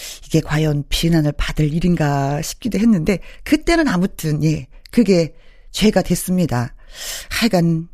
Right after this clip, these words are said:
결혼 일찍 한 것도 죄가 되던 그런 암울한 시절의 노래였어요. 자, 주말의 띵곡, 오늘은 천구백팔십 년대 인기를 얻었던 노래들을 지금 만나보고 있습니다. 이번에 소개할 곡은요,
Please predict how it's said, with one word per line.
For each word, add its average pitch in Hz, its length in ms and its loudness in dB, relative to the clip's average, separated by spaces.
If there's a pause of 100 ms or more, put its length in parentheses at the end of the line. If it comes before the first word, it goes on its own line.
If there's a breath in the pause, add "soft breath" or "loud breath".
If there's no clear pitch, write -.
결혼 180 260 2
일찍 - 300 0
한 208 120 2
것도 170 240 -2
죄가 180 280 0
되던 156 300 -2
그런 165 240 0 (300 loud breath)
암울한 185 420 0
시절의 180 640 -2
노래였어요. 139 760 0 (640 loud breath)
자, 226 680 0
주말의 277 320 4
띵곡, 262 440 4
오늘은 262 300 4
천구백팔십 320 880 -2
년대 214 400 4
인기를 240 340 2
얻었던 175 600 -2
노래들을 165 400 -2
지금 - 280 -6
만나보고 160 420 -4
있습니다. 143 460 -2 (680 loud breath)
이번에 233 340 4
소개할 262 380 0
곡은요, 220 540 2